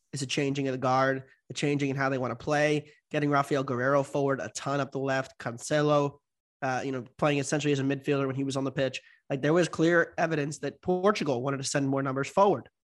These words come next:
<clears throat> France, Portugal, these kind of teams that have more talent, playing more on the front foot,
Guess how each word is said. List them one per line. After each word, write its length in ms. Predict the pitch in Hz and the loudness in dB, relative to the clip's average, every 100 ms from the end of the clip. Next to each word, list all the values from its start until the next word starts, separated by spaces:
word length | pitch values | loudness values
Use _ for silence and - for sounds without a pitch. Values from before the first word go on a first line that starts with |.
| _ _ _ | _ _ _
<clears throat> 400 | - 139 127 - | -12 -10 -12 -16
France, 460 | - 170 180 175 - _ _ _ | -4 0 2 2 -2 _ _ _
Portugal, 600 | 170 160 151 156 151 151 - _ _ _ _ | 0 2 2 4 4 0 -10 _ _ _ _
these 200 | - 196 | 0 2
kind 160 | - 208 | 4 2
of 60 | 180 | 2
teams 360 | 185 170 151 | 2 2 2
that 100 | 139 | -2
have 220 | 147 165 | -2 0
more 180 | 160 151 | 0 -2
talent, 460 | 147 156 147 135 120 _ _ _ _ _ | -2 -2 -2 -2 -6 _ _ _ _ _
playing 280 | - 160 160 | 0 2 4
more 180 | 156 156 | 4 2
on 80 | 147 | 0
the 60 | |
front 240 | 135 143 131 | -2 -6 -6
foot, 340 | - 196 139 | 4 6 6